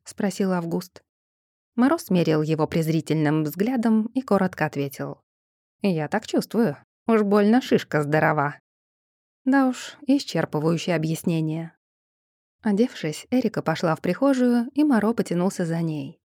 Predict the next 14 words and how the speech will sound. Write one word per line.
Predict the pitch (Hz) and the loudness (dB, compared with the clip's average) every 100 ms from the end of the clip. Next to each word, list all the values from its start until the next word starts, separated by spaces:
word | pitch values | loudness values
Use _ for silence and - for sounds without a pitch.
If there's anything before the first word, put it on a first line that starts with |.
| _ _ _ | _ _ _
Август | - 233 208 247 - - | -4 -2 0 -2 -4 2
невольно | 214 196 185 170 | 4 4 4 2
вздохнул | 165 185 202 175 | 0 0 0 0
с | 160 | 0
облегчением. | 190 202 - - 185 143 139 143 156 _ _ - | -2 -2 -4 -4 -4 -4 -8 -12 -18 _ _ 0
Меньше | 208 147 - | 2 2 -2
всего | - 156 226 | -4 0 2
ему | 190 160 | 2 0
хотелось | 180 165 185 190 156 | -2 -2 0 0 0
переодеваться | 156 151 139 139 165 - - | -2 -2 -2 -2 -2 -2 -4
при | - | -2
Джинусе. | 156 170 180 131 - - - _ _ _ _ _ | -2 0 0 -2 -10 -16 -20 _ _ _ _ _
Мерзкая | 175 143 - - 143 | -10 -10 -12 -10 -8
гадина. | 143 147 135 143 135 139 | -6 -4 -4 -6 -8 -10